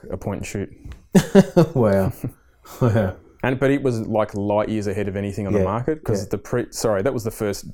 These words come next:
Speaker 1: decent digital camera I bought. I did have a few others, but they were just terrible. I just, um, didn't use them. But that was quite a good camera in its day. I've still got it.
Speaker 2: You've mentioned to me you still got a lot of your,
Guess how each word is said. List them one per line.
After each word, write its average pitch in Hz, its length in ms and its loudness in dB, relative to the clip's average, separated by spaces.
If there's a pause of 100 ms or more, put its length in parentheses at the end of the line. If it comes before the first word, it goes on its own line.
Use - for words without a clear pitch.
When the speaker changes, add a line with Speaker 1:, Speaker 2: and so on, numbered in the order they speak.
Speaker 1:
decent 104 360 -4
digital 90 500 -6
camera 92 220 -4
I 90 40 -4
bought. 98 180 -6
I 110 160 2
did 120 160 -4
have 113 160 -2
a 98 60 -8
few 98 200 -4
others, 92 200 -4
but 95 100 -6
they 95 100 -2
were 90 60 -2
just 87 180 -8
terrible. 92 440 -6 (920)
I - 140 -4
just, 98 380 -10
um, 87 260 -8
didn't 87 240 -6
use 95 160 -6
them. 95 140 -8 (160)
But 139 60 0
that 170 100 4
was 180 100 0
quite 147 220 2
a 127 40 -2
good 117 160 -4
camera 110 380 -6
in 107 80 -2
its 98 160 -6
day. 110 360 -2 (680)
I've - 80 -2
still 160 160 0
got 104 220 0
it. - 140 -6 (1400)
Speaker 2:
You've 120 320 0
mentioned 110 360 0
to 98 80 -4
me 95 100 2
you 98 120 0
still 113 180 -4
got 92 120 0
a 87 40 -2
lot 95 320 -2
of 90 80 2
your, 85 280 -8